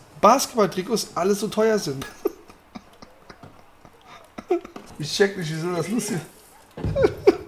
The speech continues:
Das ist doch die Hauptsache, Jamil. Lachen ist gesund. Ey, oder Alba Berlin Trikots wollte ich auch schon holen, aber Alba Berlin Trikot kostet auch noch, keine Ahnung, Alter.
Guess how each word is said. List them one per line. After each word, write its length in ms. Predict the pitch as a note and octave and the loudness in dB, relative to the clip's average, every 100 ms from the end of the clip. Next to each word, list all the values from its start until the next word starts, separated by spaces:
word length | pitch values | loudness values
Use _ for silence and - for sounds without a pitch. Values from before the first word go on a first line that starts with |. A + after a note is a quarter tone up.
| - - - - - - - - | -16 -18 -20 -20 -20 -20 -20 -6
Das 100 | D3+ | 0
ist 60 | D#3+ | 6
doch 120 | G3+ | 8
die 120 | G3 | 10
Hauptsache, 580 | G3 A#3 - G#3+ G3 - - - - | 10 10 10 8 8 4 -8 -8 0
Jamil. 400 | E3+ D#3+ D3+ C#3 - - - - - | 4 4 4 0 -8 -20 -18 -10 -2
Lachen 380 | C#3+ E3 F#3+ F3 | 6 6 6 0
ist 260 | F#3 - - | -2 -2 -2
gesund. 480 | D#3+ F#3 E3+ D3+ - - - - - - - - | -2 0 0 -2 -8 -14 -16 -12 -6 -6 -4 2
Ey, 120 | D#3+ | 6
oder 260 | F#3 G#3+ G#3 | 10 10 10
Alba 240 | A#3 G#3+ | 10 8
Berlin 340 | G3 G3 A#3 F#3+ | 10 8 6 4
Trikots 400 | G3+ G3+ G3 G3 | 4 4 6 6
wollte 180 | F#3 D#3+ | 4 4
ich 60 | |
auch 140 | A3 G3+ | 4 4
schon 160 | G#3 | 2
holen, 200 | E3 F#3 | 2 4
aber 200 | E3+ E3 | 6 6
Alba 180 | F3+ F3+ | 6 6
Berlin 280 | E3 F3+ G#3 | 4 4 2
Trikot 240 | F3 D#3+ | 2 0
kostet 420 | D#3 E3+ - - | 0 0 0 2
auch 180 | F#3 B3+ | 4 6
noch, 300 | A#3 E3 - | 4 2 -2
keine 300 | - F#3 E3+ | -2 0 2
Ahnung, 260 | E3 D3 C#3 | 2 0 -2
Alter. 340 | C3 B2 A#2 | -4 -4 -4